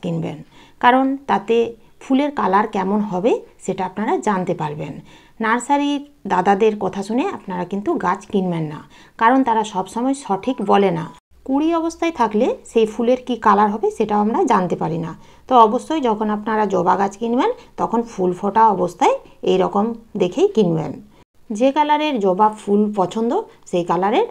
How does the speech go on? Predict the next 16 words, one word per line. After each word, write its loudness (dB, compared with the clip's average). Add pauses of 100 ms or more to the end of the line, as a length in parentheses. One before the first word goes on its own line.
আপনারা -6
কিন্তু -6 (120)
নিতে 4
পারবেন। -8 (380)
আমার 0
কাছে -2 (140)
হলুদ 0
জবা 0
ছিল -2
না 0
বলে 2 (140)
আমি 0
এই 4
রকম 0
ফুল -2
ফোটা -2